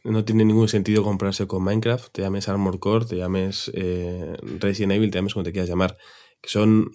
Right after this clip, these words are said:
unas, o sea, es una cifra bastante buena, creo yo, llegar a casi tres millones de unidades. Habrá que ver, dentro de unos meses seguramente llegarán a esos tres, y me parece un, pues, un resultado muy bueno para,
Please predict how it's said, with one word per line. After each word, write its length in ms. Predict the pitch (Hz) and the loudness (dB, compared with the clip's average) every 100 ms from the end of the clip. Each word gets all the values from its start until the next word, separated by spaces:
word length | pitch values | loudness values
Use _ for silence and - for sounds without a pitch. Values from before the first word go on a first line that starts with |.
| - | -6
unas, 600 | 101 98 95 92 90 - | -2 0 0 -2 -6 -10
o 60 | - | -10
sea, 100 | 92 | -8
es 60 | 90 | -4
una 80 | 95 | -4
cifra 200 | 98 104 | -2 0
bastante 580 | 95 92 92 101 95 _ | 0 0 0 0 -2 _
buena, 320 | 87 87 101 92 | -4 0 0 0
creo 140 | 87 | -2
yo, 120 | 90 | 0
llegar 220 | 87 90 90 | -2 -2 -4
a 80 | 90 | -2
casi 220 | 98 104 | -2 -2
tres 160 | 98 98 | -2 0
millones 280 | 92 95 95 | 2 2 0
de 60 | |
unidades. 360 | 90 92 117 120 | 0 2 2 0
Habrá 180 | 90 87 | -4 -2
que 80 | 90 | -2
ver, 180 | 85 - _ | -4 -8 _
dentro 240 | - 95 95 | -8 -4 -2
de 60 | |
unos 120 | 90 95 | -2 -2
meses 180 | 92 90 | -2 -2
seguramente 340 | 87 92 87 | -2 -2 0
llegarán 400 | 92 85 95 92 - - _ _ _ _ | 0 2 2 0 -4 -20 _ _ _ _
a 80 | - | -6
esos 200 | 117 98 | -2 -2
tres, 220 | - 139 120 | 2 2 4
y 20 | |
me 80 | 110 | 2
parece 400 | 101 104 123 120 | 2 0 2 2
un, 460 | 107 101 98 92 - | 2 0 -2 -4 -12
pues, 140 | - 95 | -14 -8
un 100 | 98 | -4
resultado 340 | 101 95 107 | -4 0 4
muy 100 | 110 | 4
bueno 260 | 95 113 92 | 6 4 4
para, 280 | 90 85 | 0 -4